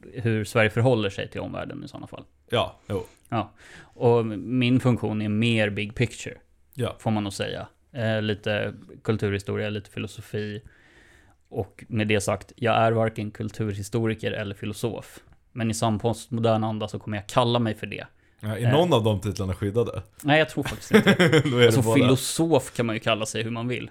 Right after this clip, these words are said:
Speaker 2: Ja.
Speaker 1: Ehm, när jag pluggade filosofi på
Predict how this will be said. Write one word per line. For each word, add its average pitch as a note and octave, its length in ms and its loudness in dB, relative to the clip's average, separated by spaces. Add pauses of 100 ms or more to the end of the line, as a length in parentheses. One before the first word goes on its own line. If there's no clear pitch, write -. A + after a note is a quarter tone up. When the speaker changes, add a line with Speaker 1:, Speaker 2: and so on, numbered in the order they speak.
(140)
Speaker 2:
Ja. A2 260 0 (280)
Speaker 1:
Ehm, G#2+ 600 -6 (880)
när A2+ 120 0
jag A2 120 0
pluggade B2 380 0
filosofi A#2 560 -6
på G#2 440 -6